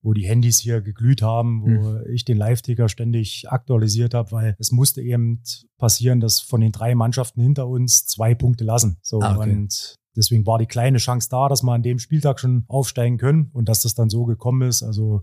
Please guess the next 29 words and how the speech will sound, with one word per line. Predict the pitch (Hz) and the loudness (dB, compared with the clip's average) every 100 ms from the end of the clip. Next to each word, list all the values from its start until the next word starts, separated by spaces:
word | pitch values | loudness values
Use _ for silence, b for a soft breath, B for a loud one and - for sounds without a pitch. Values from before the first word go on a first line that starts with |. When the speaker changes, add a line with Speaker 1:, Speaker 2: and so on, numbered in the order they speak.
| - | 0
Speaker 1:
Emstetten | 127 117 113 110 107 | 0 0 0 0 0
hat | 107 110 | 0 2
unentschieden | 147 123 127 131 123 | 2 2 -2 -2 -2
gespielt | 120 - 127 131 127 | -4 -4 -2 0 -2
und | 120 104 101 101 | -2 0 0 -4
hab's | - - - - | -10 -10 -4 2
jetzt | 107 | 2
gleich | - 113 | 2 0
vergessen, | - 113 139 - | 0 0 0 0
wer, | 113 123 104 B | 0 0 0 B
Speaker 2:
<laughs> | 117 - | 2 2
Speaker 1:
wer | 123 | 0
die | 113 | 0
zweite | - 127 123 | 0 0 0
Mannschaft | 120 113 101 | -2 -2 -4
war. | 117 120 113 - | -2 -2 -4 -6
Die | 135 | 0
haben | 117 | 2
dann | 117 | 2
dort | 107 117 | 0 -2
verloren. | - 107 131 156 147 - _ _ - | -4 -2 0 2 2 -2 _ _ -10
Ach, | - | -6
Krefeld. | - 139 123 104 - - | 2 2 4 0 -2 -12
Krefeld | - 123 120 113 | -2 2 2 0
hat | 113 - | -4 -4
verloren | 113 110 131 | -2 0 2
mit | 123 117 | 0 -2
einem | 117 117 | -4 -2
Tor. | 117 120 104 | -2 -2 -4